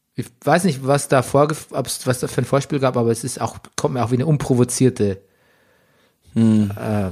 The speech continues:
Speaker 1: muss man auch nicht, oder? Kann man auch.
Speaker 2: Naja, ich glaub, der Abgang von Aubameyang aus Dortmund war jetzt nicht so glücklich seinerzeit.
Speaker 1: Nee, aber warum soll man nachtreten?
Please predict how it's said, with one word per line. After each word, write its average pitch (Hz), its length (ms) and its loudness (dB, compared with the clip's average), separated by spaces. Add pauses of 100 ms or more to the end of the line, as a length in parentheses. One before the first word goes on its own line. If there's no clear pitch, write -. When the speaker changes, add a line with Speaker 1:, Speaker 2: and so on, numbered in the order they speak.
Speaker 1:
muss 131 200 -2
man 120 140 2
auch 92 140 -4
nicht, 90 240 -6
oder? 190 180 2
Kann 131 180 0
man 104 100 -2
auch. 92 120 -10 (720)
Speaker 2:
Naja, 110 300 6
ich 101 140 0
glaub, - 120 -2
der 120 140 4
Abgang 120 400 2
von 104 180 0
Aubameyang 107 560 2
aus - 200 -2
Dortmund 104 340 2
war 107 120 2
jetzt 98 180 -2
nicht 107 120 -4
so 101 100 -4
glücklich - 320 -6
seinerzeit. - 420 -4
Speaker 1:
Nee, 110 220 2
aber 110 220 4
warum 113 300 2
soll 117 140 2
man 110 140 2
nachtreten? - 600 -6